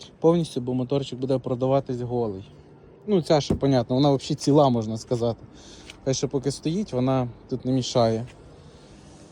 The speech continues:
Може, будуть в майбутньому ще машинки, то їх треба десь ставити. А тут же по факту, що дві,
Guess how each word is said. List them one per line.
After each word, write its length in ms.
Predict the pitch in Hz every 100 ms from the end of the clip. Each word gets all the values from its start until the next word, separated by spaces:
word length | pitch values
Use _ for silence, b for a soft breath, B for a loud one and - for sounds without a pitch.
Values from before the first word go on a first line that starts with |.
| -
Може, 340 | 117 135 139 143
будуть 340 | 139 143 139
в 40 |
майбутньому 500 | 139 135 147 139 139
ще 180 | 135 156
машинки, 500 | 165 147 120 113 110
то 120 | -
їх 140 | 123 127
треба 280 | 127 123 117
десь 180 | 127
ставити. 600 | - 113 107 101 104 - -
А 120 | 110
тут 200 | - 139
же 120 | 127
по 140 | 120 120
факту, 560 | 131 127 - 113 113
що 200 | 110 113
дві, 360 | 110 120 131